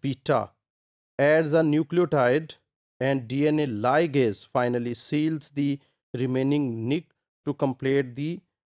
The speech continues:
short patch repair. So here you can again, uh, see the same, uh, pathway. This is the damaged base, and after a number of steps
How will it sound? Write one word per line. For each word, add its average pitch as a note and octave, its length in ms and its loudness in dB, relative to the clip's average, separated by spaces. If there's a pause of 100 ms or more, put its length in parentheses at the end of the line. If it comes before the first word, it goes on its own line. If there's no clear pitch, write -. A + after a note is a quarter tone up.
(160)
short C3+ 500 0
patch B2+ 480 0 (300)
repair. A2+ 500 -4 (960)
So C3 100 -2
here D#3 400 2 (200)
you C#3 100 -4
can C#3+ 300 0
again, C3+ 480 -2
uh, B2 160 -2 (220)
see C3 360 -4
the A#2+ 160 -6
same, C3 560 -2
uh, - 180 -6 (120)
pathway. A#2+ 680 -2 (300)
This A#2+ 180 -6
is B2 200 -4
the A2+ 180 -6
damaged A2 640 -4 (300)
base, A2+ 460 -4 (460)
and A2+ 580 -2
after A#2 420 -2
a A2+ 40 -2
number A2+ 380 -2
of A2+ 160 0 (180)
steps - 720 -4